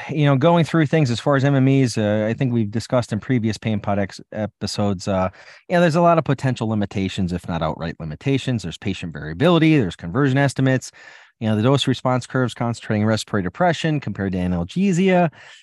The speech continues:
Bioavailability, variability amongst formulations, you know, same medication, different formulations, what we got going on there.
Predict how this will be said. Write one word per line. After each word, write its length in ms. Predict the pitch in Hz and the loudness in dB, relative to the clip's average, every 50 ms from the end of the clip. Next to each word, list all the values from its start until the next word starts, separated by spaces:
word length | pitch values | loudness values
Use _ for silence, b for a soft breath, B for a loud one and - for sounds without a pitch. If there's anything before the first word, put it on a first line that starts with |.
| B B _ _ - | B B _ _ 0
Bioavailability, 920 | 139 143 147 143 139 123 131 131 120 120 117 123 147 139 131 131 127 113 | 2 4 4 4 4 4 6 4 4 4 4 4 4 4 4 2 2 2
variability 760 | 104 117 107 101 98 98 98 104 147 196 214 214 208 208 208 | 0 0 0 0 0 -2 -2 0 2 4 4 4 4 4 4
amongst 460 | 196 185 175 175 175 175 156 - - | 4 4 4 4 2 2 -2 -4 -4
formulations, 840 | - 165 156 156 156 156 156 160 160 - - 156 156 156 143 - | -2 0 0 2 2 2 2 2 2 0 0 0 -2 -2 -2 -2
you 60 | - 131 | -2 -2
know, 160 | 123 123 120 | -2 -2 -2
same 280 | - - - 139 139 | -2 -2 0 0 2
medication, 560 | 135 131 131 127 - - 135 131 120 - 127 117 | 2 2 0 0 -2 -2 -2 -2 -2 -2 -2 -2
different 300 | 117 113 - 117 104 - | -2 -4 -4 -8 -8 -8
formulations, 600 | - 117 113 110 110 110 113 104 - 110 104 98 | -6 -6 -4 -4 -2 -2 -4 -4 -4 -6 -6 -4
what 160 | 98 101 101 | -4 -4 -4
we 80 | 98 98 | -4 -4
got 160 | 95 95 98 | -4 -6 -6
going 180 | - 92 90 87 | -6 -8 -8 -8
on 120 | 87 92 | -6 -6
there. 260 | 117 131 131 135 127 | -4 -4 -4 -4 -4